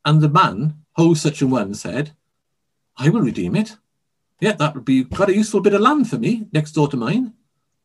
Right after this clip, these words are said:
I, I'm quite happy to redeem that." But there's another clause in the proposal, isn't there? Boaz said,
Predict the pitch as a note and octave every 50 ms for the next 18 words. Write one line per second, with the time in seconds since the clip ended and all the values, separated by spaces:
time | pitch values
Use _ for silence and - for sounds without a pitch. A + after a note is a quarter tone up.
0 | _ - A3 A#3+ G#3 D#3+ F#3+ G#3 - - F3 E3 F3 E3 F3+ D#3 C#3 B2 B2 B2
1 | D3+ D3 C#3+ C3+ C3 A2+ - - - - _ _ _ _ _ _ _ _ _ _
2 | _ _ _ _ _ _ _ _ _ _ _ _ _ _ _ _ _ _ _ _
3 | _ - C3+ C#3 D3+ D3 D3+ D3 D3 D#3 F3+ E3 - - G#3 G3+ F3+ C3 G#2+ -
4 | A2+ G#2+ - A2 - - G2+ F#2 F2 - C3 D3 D3+ E3+ D3+ G#2+ F#2+ F2+ F2+ _
5 | _ _ _ _ _ _ _ _ _ _ _ _ _ _ _ _ _ _ _ _
6 | _ _ _ _ _ _ _ _ _ _ _ _ _ _ _ _ - D#3 D#3+ D#3
7 | D3+ D3+ D#3 D3 D3 C#3+ - -